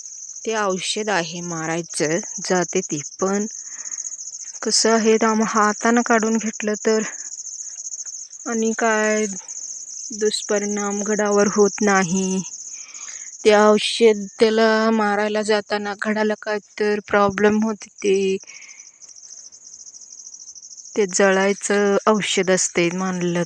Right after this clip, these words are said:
तर, घडाला पण जर काय तर प्रॉब्लेम होणारच. आणि दुसरं टॉनिक मारून घ्यायचं आणि हे करायचं, ते कोण सांगितलंय?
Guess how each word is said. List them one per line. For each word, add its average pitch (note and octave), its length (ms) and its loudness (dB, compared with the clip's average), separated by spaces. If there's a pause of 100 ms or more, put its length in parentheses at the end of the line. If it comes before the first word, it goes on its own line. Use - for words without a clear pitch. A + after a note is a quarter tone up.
(100)
तर, G3 220 6 (560)
घडाला F#3+ 360 0 (100)
पण G3 140 -6
जर F#3+ 260 0
काय G3 140 0 (120)
तर G3 60 0 (100)
प्रॉब्लेम G3 500 0
होणारच. F#3 760 0 (500)
आणि G#3 220 4
दुसरं G#3+ 420 6
टॉनिक G#3+ 320 4
मारून A3 320 2
घ्यायचं G#3+ 680 0 (1200)
आणि G#3 260 -4 (100)
हे G#3+ 60 -10 (140)
करायचं, G#3 460 -6 (120)
ते G3+ 80 0 (100)
कोण G#3 200 -4
सांगितलंय? G3+ 600 -6